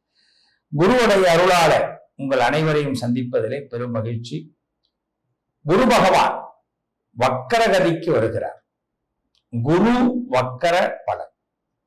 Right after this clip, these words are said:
என்னைக்குமே மேன்மையான விஷயங்களை அதிகமாக சிந்தித்து வரும் மேஷராசி அன்பர்களே, இந்த குரு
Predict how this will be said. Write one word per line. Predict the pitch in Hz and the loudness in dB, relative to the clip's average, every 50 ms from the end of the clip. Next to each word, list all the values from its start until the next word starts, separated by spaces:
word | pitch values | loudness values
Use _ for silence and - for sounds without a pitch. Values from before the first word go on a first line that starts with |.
| _ _ _ _ _ _ _ _ _ _ _ _ _ _ _ _ - | _ _ _ _ _ _ _ _ _ _ _ _ _ _ _ _ -4
என்னைக்குமே | 139 143 185 208 214 214 220 220 208 208 220 226 226 214 185 | -2 0 2 2 0 0 0 0 0 0 0 0 0 -2 -2
மேன்மையான | 170 170 175 196 208 214 214 214 208 208 208 208 208 208 196 160 113 101 - - - - _ _ _ _ | 0 0 0 0 0 0 0 0 0 0 0 0 0 0 0 0 0 -2 -6 -10 -16 -20 _ _ _ _
விஷயங்களை | 151 143 139 - 196 196 196 190 190 175 180 175 180 185 | -8 -6 -4 -2 -2 -2 -2 -2 -4 -2 -2 0 2 2
அதிகமாக | 190 165 143 151 170 175 185 180 185 180 175 180 185 185 170 | 2 2 2 0 0 0 0 0 -2 -2 -2 -2 -2 -2 -2
சிந்தித்து | 139 - 170 165 165 170 190 185 160 - 175 165 | -2 -2 -4 -4 -4 -6 -6 -8 -6 -4 -2 0
வரும் | 156 160 165 180 196 208 - - - - _ - 139 | 0 0 2 0 0 0 -2 -6 -12 -20 _ -10 -4
மேஷராசி | 139 151 151 156 160 160 156 147 139 - 160 165 - 160 170 113 - - _ - 117 | -2 -2 -2 0 0 0 2 2 2 2 0 -2 -4 -6 -6 -8 -8 -12 _ -8 -6
அன்பர்களே, | 117 120 120 - 120 - - 92 92 101 - - _ _ _ _ _ _ _ _ _ _ _ _ _ _ _ _ _ _ _ _ _ - | -4 -4 -2 -4 -4 -4 -6 -8 -10 -12 -14 -18 _ _ _ _ _ _ _ _ _ _ _ _ _ _ _ _ _ _ _ _ _ -4
இந்த | 170 190 190 202 190 160 160 180 | -2 0 2 2 2 2 2 0
குரு | 226 240 269 | 2 2 2